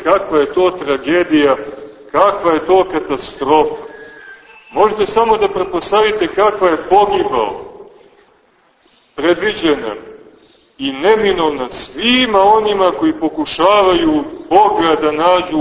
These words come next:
u lažnim bogovima. U svakome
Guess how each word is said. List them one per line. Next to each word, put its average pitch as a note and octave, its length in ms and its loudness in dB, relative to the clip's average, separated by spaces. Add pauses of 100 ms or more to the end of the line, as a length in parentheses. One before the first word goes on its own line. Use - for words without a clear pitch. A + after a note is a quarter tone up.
u B2+ 240 -4
lažnim F3+ 760 2
bogovima. A#2 600 0 (1120)
U B2 100 -14
svakome G3+ 720 2